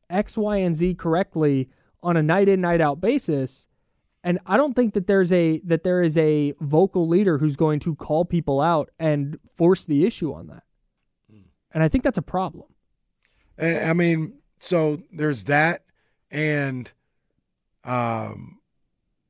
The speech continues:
Speaker 2: these guys just gotta, they gotta, they gotta know. Like, they gotta know
Speaker 1: They
Speaker 2: these
Speaker 1: figure it
Speaker 2: things.
Speaker 1: out. Yeah.
Speaker 2: They got, they have to know these things. If I'm, I, all these guys, they understand N B A basketball, they understand what's going on or whatever.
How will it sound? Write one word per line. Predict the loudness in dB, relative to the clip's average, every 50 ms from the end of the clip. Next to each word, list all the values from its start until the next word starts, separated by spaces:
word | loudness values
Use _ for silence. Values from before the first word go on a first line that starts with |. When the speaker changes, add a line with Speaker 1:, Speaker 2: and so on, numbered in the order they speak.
| _ _ _ _ _ _ _
Speaker 2:
these | -6 -4 -2 0
guys | 2 2 2 2 0 -2
just | -6 -6 -4
gotta, | -4 -4 -4 -4 -4 -8 -12 -16 _ -20 -20 -20 -20 -20 -20 -20
they | -10
gotta, | -6 -6 -6 -4 -6 -10 -14 -16 -18 -18 -18
they | -16 -14
gotta | -14 -14 -14 -16
know. | -16 -18 -18 -18 -20 -20 _ _ _ _ _ _ _ _ _
Like, | -6 -2 0
they | 0 0
gotta | 0 0 -2 -4
know | -4 -2
Speaker 1:
They | -2
Speaker 2:
these | -2 2 4
Speaker 1:
figure | 4 6 6 6 4
it | 2
Speaker 2:
things. | 0 -2
Speaker 1:
out. | -6 -8 -14 _ -6
Yeah. | -4 -4 -2
Speaker 2:
They | 0 0
got, | 0 0 0 0
they | 0 0 0
have | 0 -2 -4 -6
to | -10
know | -12 -10 -10 -10
these | -10 -10 -12 -14 -14
things. | -16 -18 -18 -18 -20
If | -20 -12 -8
I'm, | -4 -4 -4 -4 -6 -10 _ _ _ _ _ _ -8
I, | -6 -6 -6 -8 -12 -16 -12 -8 -4
all | 0 0 2 4
these | 4 2 2
guys, | 2 2 2 2 2 0 0 -2
they | -2 -2
understand | -2 -2 -2 -2 -2 -2 -2 0 -2 -2 -4 -6
N | -6 -4
B | -2 0 0 0
A |
basketball, | 0 0 0 0 -2 -4 -6 -6 -4 -4 -4 -4
they | -4 -6 -6
understand | -8 -8 -8 -8 -8 -6 -6
what's | -6 -8 -10
going | -10 -10 -8 -8 -6 -6
on | -6 -6 -6 -8 -10 -12 -18 -20 _ _ _ _
or | -8 -6
whatever. | -4 -4 -4 -4 -6 -6 -8 -10 -12